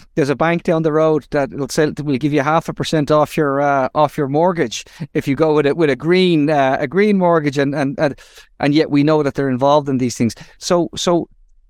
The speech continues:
in terms of the, the image of these companies and, and the, and the business that are supporting them, is, it, are the public just not aware that this is the, that, that this is what, this is greenwashing, or are they just simply saying, "Well,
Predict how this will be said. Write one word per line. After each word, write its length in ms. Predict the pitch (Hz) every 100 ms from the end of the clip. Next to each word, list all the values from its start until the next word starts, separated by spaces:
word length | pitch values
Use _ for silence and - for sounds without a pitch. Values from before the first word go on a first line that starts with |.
| -
in 100 | 185
terms 340 | 233 254 220
of 220 | 220 165 - -
the, 140 | 170
the 240 | 135 151 -
image 300 | 175 202 165
of 80 | 147
these 160 | 139
companies 440 | - 151 139 135 127
and, 160 | 135
and 200 | 143 135
the, 120 | 139 143
and 100 | 131
the 60 |
business 300 | 143 160 156
that 120 | 156
are 60 | 135
supporting 540 | - 143 151 165 160
them, 160 | 127 104 - - _
is, 220 | 175 170 _ _ _ _ _ _ -
it, 120 | 196 -
are 80 |
the 80 | 185
public 300 | - 233 233
just 180 | - 185
not 220 | 196 190
aware 480 | 151 143 151 202 240 -
that 160 | 226
this 180 | - 233
is 120 | 220
the, 100 | - -
that, 180 | 214 - _
that 140 | - 214
this 200 | 220 208
is 100 | 196
what, 160 | 214 -
this 160 | 226 214
is 100 | 180
greenwashing, 640 | 208 220 208 214 - 208
or 200 | - 185
are 20 |
they 140 | 175 170
just 240 | 180 -
simply 340 | 185 170 165
saying, 380 | 156 170 170 151 - - -
"Well, 360 | 165 156 151 143